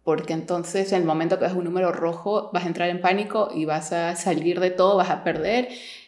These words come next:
y solo estábamos en un bajón y mañana nos recuperamos y entonces no funciona ser así. Yo tuve que trabajar en mis emociones. Yo no siempre fui una persona tranquila.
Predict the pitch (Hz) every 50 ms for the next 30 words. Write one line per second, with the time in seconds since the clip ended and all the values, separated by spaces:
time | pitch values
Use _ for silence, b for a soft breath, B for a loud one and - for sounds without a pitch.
0 | B B - 185 185 170 170 160 151 151 - - 196 180 185 185 - 185 180 180
1 | 190 202 185 160 165 165 165 165 165 - 208 233 247 233 190 156 151 156 160 180
2 | 175 - 185 180 180 - 175 160 160 170 202 214 220 226 226 208 185 160 151 151
3 | 151 151 - - - 175 180 180 - - b b b b b b b b b b
4 | b _ _ _ _ _ _ _ _ _ _ - - 151 156 165 170 170 190 185
5 | 185 180 - - 196 175 139 104 - - - - - - - - 175 156 151 151
6 | - - - 165 135 104 - - - - - 170 165 196 180 - 247 269 262 -
7 | - - 202 196 202 202 214 214 214 190 170 165 - 175 180 196 208 220 220 240
8 | 233 233 226 - 214 170 180 196 226 269 415 453 - - 415 415 - 269 - -
9 | 208 208 202 202 196 - 175 175 180 - 160 156 170 - - - 190 - - -
10 | -